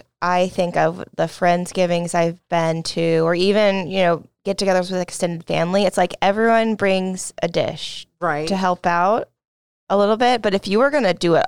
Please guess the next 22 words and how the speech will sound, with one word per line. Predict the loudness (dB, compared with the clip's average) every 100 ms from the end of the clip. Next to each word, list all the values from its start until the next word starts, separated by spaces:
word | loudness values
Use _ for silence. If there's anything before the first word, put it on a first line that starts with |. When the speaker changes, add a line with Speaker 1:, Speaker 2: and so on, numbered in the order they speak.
| -2
Speaker 1:
all | 0 2 4 4 2
yourself, | 2 -2 -2 -4 -2 -2 -4 -10 _ _ _ _ _ _
Speaker 2:
Yeah, | -4 0 0 0
Speaker 1:
I |
Speaker 2:
I | 0
Speaker 1:
mean, | 2
Speaker 2:
would | 2
Speaker 1:
I |
don't | 2
Speaker 2:
think | 2 2
Speaker 1:
know |
how | 0
Speaker 2:
that's |
Speaker 1:
much, | 0 -2
Speaker 2:
like | -6 -12 -6
Speaker 1:
how | -2
much | 0 0
does | -2
a |
turkey | -2 -4 -6
cost? | -6 -6 -6 -12 _ _ _ _ _ _ _ 0
Speaker 2:
So | 2 2 0 0 -2 -6